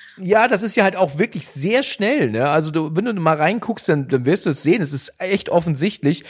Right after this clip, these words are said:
Aber da denkt man sich, wie kann, weißt du, wenn hinter der Kamera, Regie und so, wenn das halt wirklich, weißt du, gerade wenn ja auch viele, viele Stunden vergehen zwischen den einzelnen Einstellungen, äh, dann klar kann sowas passieren.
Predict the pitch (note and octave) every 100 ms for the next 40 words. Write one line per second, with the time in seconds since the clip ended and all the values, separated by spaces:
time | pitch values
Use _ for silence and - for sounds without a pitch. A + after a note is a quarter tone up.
0 | - - - C#3 C#3 A#2+ F3+ G3 E3 D3+
1 | D#3+ - _ _ C3+ C3 E3 B3+ D4 -
2 | F3 G3 - - E3 F3 E3+ E3+ E3 A#3+
3 | G3+ - - A3+ E3+ B2+ C3+ B2+ D3+ A#3
4 | C#3+ C#3 C#3+ D#3 F#3+ E3 E3 D3 E3 A#3
5 | E3+ - - - C#3+ D#3 C#3+ C3 E3+ D3+
6 | C#3+ A2 - - F3+ F#3+ D3+ - D#3 B2+
7 | E3 F3 D#3+ C3 B2 C3 C#3 - C3 B2
8 | C3+ C#3 A#2+ G2+ B2+ - C3+ A#2+ - -
9 | - - _ F3+ F3+ D#3 C3+ B2 E3 F#3
10 | D3+ C#3+ D#3+ D3 C3 - F3